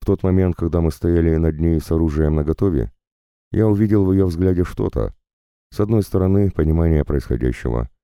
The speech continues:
с другой — мольбу не убивать. Это был не инстинктивный страх животного, а осознанная просьба разумного существа. Кнутов смотрел на меня так, словно пытался разглядеть признаки контузии или теплового удара.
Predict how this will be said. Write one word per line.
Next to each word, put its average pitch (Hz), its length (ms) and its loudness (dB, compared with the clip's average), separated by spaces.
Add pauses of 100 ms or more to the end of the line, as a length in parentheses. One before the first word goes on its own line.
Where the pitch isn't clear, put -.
(200)
с 69 100 -8
другой — 82 520 0
мольбу 73 340 0
не 78 60 2
убивать. 58 460 -2 (800)
Это 98 280 -2
был 90 180 2
не 92 160 4
инстинктивный 90 760 0
страх 73 320 -2
животного, 64 640 -2 (480)
а 110 120 0
осознанная 95 580 0
просьба 90 380 0
разумного 80 480 -2
существа. 80 580 -6 (920)
Кнутов 131 380 0
смотрел 101 360 0
на 95 80 2
меня 90 240 2
так, - 360 -4
словно 85 320 0
пытался 85 460 -2
разглядеть 76 480 -2
признаки 78 460 -2
контузии 78 640 -2 (400)
или 117 160 2
теплового 76 500 0
удара. 55 460 -2